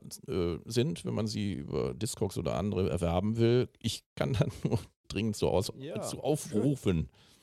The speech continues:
Speaker 1: Ja, also das wäre der Einstieg. Ähnliche Bands mit Garagenanteil, ähm, Surf, Punk, das auf Koga Records, wo sie ihre erste Platte gemacht haben, wären die Ape Man, die Hot Pockets,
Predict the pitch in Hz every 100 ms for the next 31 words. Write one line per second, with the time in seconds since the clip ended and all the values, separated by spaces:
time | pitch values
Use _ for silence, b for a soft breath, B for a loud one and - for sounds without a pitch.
0 | b b b 143 98 - - - 123 117
1 | 117 135 135 127 107 113 156 - 165 180
2 | - B B B B B - 131 156 156
3 | 135 131 135 139 139 - - - 107 131
4 | 131 127 131 127 117 117 117 120 - 101
5 | 104 101 98 95 85 - 90 95 101 -
6 | - 95 98 92 76 - - - - 78
7 | - 85 - - 127 147 131 127 127 113
8 | - 107 98 92 - - 139 - - 120
9 | - 127 117 113 - - 95 90 95 90
10 | B B B - 95 90 87 113 127 107
11 | 98 95 98 85 82 - - 87 - 85
12 | - - -